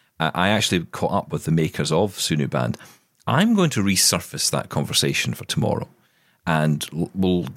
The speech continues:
let you learn more about this, Ronnie. How does that sound? I think that'd be quite good, right? 'Cause we've got that conversation, and it, it, it was really interesting 'cause you got the live demo as well.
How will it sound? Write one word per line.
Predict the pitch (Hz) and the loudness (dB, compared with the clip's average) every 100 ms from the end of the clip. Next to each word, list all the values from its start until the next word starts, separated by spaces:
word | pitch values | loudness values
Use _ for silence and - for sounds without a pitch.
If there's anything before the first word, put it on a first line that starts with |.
| - | -12
let | 80 - 95 | -10 -2 -2
you | 85 85 | 0 2
learn | 85 | 4
more | 82 80 | 4 4
about | 76 78 76 - - | 2 2 0 -2 -8
this, | 69 - | -4 -2
Ronnie. | - 62 | -2 0
How | 98 | 0
does | 110 | 0
that | 85 80 | 0 0
sound? | - - - - _ | 0 -2 -8 -14 _
I | - | -2
think | 120 | 0
that'd | 80 | 0
be | - | 0
quite | 71 - | -4 -2
good, | 58 - | -4 -2
right? | 69 - | -2 0
'Cause | 82 - | 0 0
we've | 87 | 0
got | - 110 | 0 0
that | 113 | 0
conversation, | - 87 - 80 71 82 | 0 -2 0 -2 0 2
and | 80 | 2
it, | 82 - | 0 0
it, | 87 | 0
it | 95 101 | 2 2
was | 127 101 | 2 2
really | 95 85 | 2 2
interesting | 95 82 - | 2 0 -2
'cause | 73 | -2
you | 78 | 0
got | 82 | 0
the | 85 | 2
live | 78 78 | 2 2
demo | 76 76 78 65 | 2 2 2 2
as | - | 0
well. | 85 69 - | 0 0 -2